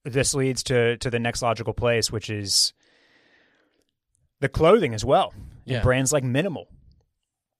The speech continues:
Speaker 2: That's wild.
Speaker 1: Is,
Speaker 2: Minimal.
Speaker 1: is, is Minimal something that,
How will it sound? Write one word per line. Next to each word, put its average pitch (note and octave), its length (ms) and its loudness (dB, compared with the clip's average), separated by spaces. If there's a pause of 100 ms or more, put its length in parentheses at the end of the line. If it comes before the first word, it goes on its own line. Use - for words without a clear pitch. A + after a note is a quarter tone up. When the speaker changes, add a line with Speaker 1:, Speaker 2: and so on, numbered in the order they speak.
(480)
Speaker 2:
That's A2 200 -12
wild. F2+ 400 -14 (240)
Speaker 1:
Is, A#2 220 -8
Speaker 2:
Minimal. F#2 100 -10
Speaker 1:
is, B2 140 -6
is C#3 240 -8
Minimal C#3 400 -2
something C#3+ 300 -4
that, C#3 140 -4